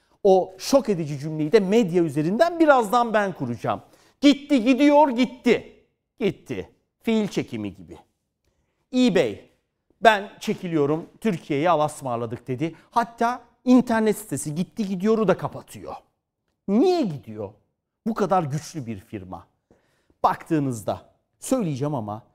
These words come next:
bin dokuz yüz doksan dokuzda gitti gidiyor kurulmuştu. Çok başarılıydı. Sonra Amerikalı geldi.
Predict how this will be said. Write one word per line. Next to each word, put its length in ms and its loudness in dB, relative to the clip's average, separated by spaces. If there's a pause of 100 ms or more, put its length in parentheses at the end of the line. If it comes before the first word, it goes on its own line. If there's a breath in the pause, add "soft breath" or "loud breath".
(180)
bin 240 0
dokuz 320 -8
yüz 160 -12
doksan 420 -6
dokuzda 360 -6
gitti 380 -10
gidiyor 340 -6
kurulmuştu. 500 -8
Çok 300 4
başarılıydı. 720 -10 (260 loud breath)
Sonra 320 0
Amerikalı 480 -2
geldi. 520 -4